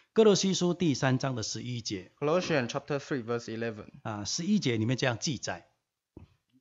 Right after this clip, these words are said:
Speaker 2: It mentions about,
Speaker 1: 啊，在荣耀的一个国度里面。
Speaker 2: uh, in the glory kingdom.
Speaker 1: 也就是以赛亚预言的这样的一个国度。
Speaker 2: It's the kingdom that,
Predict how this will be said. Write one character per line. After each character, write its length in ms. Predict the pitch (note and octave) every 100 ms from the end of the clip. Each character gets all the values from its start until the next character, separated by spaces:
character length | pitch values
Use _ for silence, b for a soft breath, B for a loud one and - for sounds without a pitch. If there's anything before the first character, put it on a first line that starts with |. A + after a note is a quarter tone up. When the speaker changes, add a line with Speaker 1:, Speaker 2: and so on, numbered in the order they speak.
| -
Speaker 2:
It 100 | C3
mentions 400 | C#3+ D#3+ D3+ -
about, 380 | A2+ A#2+ G#2+ - -
Speaker 1:
啊， 160 | G#2
在 220 | G2+ F3+
荣 260 | C3 B2 F#3
耀 140 | A#3
的 120 | C3 B2
一 80 |
个 80 | D3
国 220 | - G#2+
度 140 | A#2 A#2
里 120 | F2
面。 220 | G2 G2+ - _ _ _ _ _
Speaker 2:
uh, 200 | A2 A2+
in 120 | A2 A#2+
the 100 | A2+
glory 420 | D3 E3 E3+ C3+
kingdom. 460 | - D3 C3+ G#2 -
Speaker 1:
也 120 | D#3+ E3
就 120 | A3+
是 200 | G3+ G#3+
以 200 | D#3 D3
赛 160 | A3 F3
亚 120 | C3
预 260 | B3 A3+ D3+
言 120 | G#2+
的 100 | A2
这 180 | C3+ E3+
样 160 | D#3+ B2+
的 80 |
一 60 | C3
个 80 | A#2
国 220 | A#2+ G2
度。 280 | D3 A#2+ - _ -
Speaker 2:
It's 180 | G#2+ -
the 180 | A#2+ A2+
kingdom 460 | - D#3 E3+ B2 A2+
that, 220 | C3